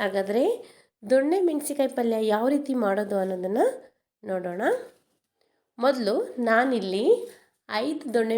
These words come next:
ಮೆಣಸಿಕಾಯಿ ತಗೊಂಡಿದ್ದೀನಿ. ಅದನ್ನು ಪ್ಲಸ್ ಆಕಾರದಲ್ಲಿ ಹೆಚ್ಕೊಂಡಿದ್ದೀನಿ. ನಂತರ ಒಂದು ಬಾಣಲಿಗೆ ಒಂದೆರಡು ಸ್ಪೂನ್ ಎಣ್ಣೆ ಹಾಕಿ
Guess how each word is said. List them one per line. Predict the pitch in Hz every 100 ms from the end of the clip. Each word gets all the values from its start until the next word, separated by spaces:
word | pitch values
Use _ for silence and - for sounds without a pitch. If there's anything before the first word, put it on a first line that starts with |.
| 220
ಮೆಣಸಿಕಾಯಿ | 208 208 208 202
ತಗೊಂಡಿದ್ದೀನಿ. | 180 175 170 185 285 480 - _ _ _ 214
ಅದನ್ನು | 202 208 202 269 - - -
ಪ್ಲಸ್ | 254 285 285 - 214
ಆಕಾರದಲ್ಲಿ | 196 196 190 190 190 285 - - _ _ _ _ _ 196
ಹೆಚ್ಕೊಂಡಿದ್ದೀನಿ. | 190 - 208 170 170 170 196 381 494 - _ _ _ _ _ - 202
ನಂತರ | 214 208 180 175 339 - - _ _ _ _ _ - 226
ಒಂದು | 226 190
ಬಾಣಲಿಗೆ | 196 202 190 170 185 269 427 - - _ -
ಒಂದೆರಡು | 226 226 220 220 220
ಸ್ಪೂನ್ | - - 262 349 - 233 208
ಎಣ್ಣೆ | 208 202 180
ಹಾಕಿ | 175 - 202